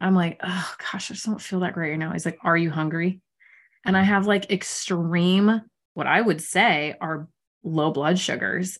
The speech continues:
And, like, I get to the point where I almost feel, like, flu-like symptoms. And it's not like I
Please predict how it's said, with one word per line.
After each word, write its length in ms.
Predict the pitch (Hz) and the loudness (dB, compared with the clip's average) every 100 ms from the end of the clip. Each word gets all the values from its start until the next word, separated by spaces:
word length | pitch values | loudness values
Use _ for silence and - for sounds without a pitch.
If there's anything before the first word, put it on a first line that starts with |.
| - | -2
And, 160 | 185 | 0
like, 320 | 170 151 151 - | 2 0 -2 -2
I 120 | 170 | 2
get 160 | 208 | 2
to 80 | 214 | 0
the 80 | 202 | -2
point 200 | 190 175 | 0 -2
where 120 | 156 | -2
I 60 | 160 | 0
almost 380 | 175 185 165 - | 4 2 2 -6
feel, 120 | 160 | -6
like, 160 | 143 | -6
flu-like 520 | - - 156 156 131 131 | -8 -8 -2 0 -2 -4
symptoms. 540 | - 165 170 - 123 | -4 -4 -4 -8 0
And 100 | 185 | 2
it's 100 | 196 | 4
not 100 | 320 | 4
like 140 | |
I 40 | 453 | 4